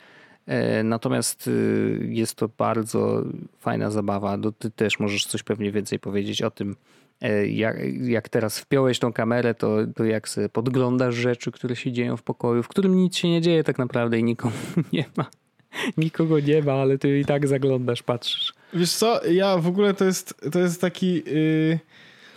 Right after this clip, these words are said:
Speaker 2: ja, ja myślę, że mogę mój temat, Wojtek, z-, zostawić na After Darka. No nie? W
Speaker 1: O,
Speaker 2: sensie,
Speaker 1: okej, okej.
Speaker 2: bo mam, mam,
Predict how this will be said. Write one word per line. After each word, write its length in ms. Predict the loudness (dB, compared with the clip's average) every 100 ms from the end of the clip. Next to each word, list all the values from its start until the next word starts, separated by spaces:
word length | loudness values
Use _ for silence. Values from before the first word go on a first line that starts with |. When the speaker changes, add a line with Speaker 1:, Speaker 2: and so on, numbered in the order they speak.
| -20 -20 _ _ _ _ _ _ _ _ -8
Speaker 2:
ja, 140 | -8 -8 -12 -4
ja 160 | 0 2
myślę, 260 | 2 2 4
że 100 | 4
mogę 260 | 6 6
mój 220 | 6 6
temat, 280 | 4 2 2
Wojtek, 380 | 2 2 2 2
z-, 240 | 0 0 0
zostawić 480 | 0 0 0 0
na 120 | 0 0
After 280 | 0 0
Darka. 360 | 2 0 0 -2 -4 _ _ _ _ -4
No 80 | 0
nie? 200 | 2 2
W 20 | 2
Speaker 1:
O, 120 | 4
Speaker 2:
sensie, 240 | 4 4
Speaker 1:
okej, 140 | 2 2
okej. 260 | 0 2
Speaker 2:
bo 80 | 4
mam, 240 | 4 2 2
mam, 340 | 2 2 0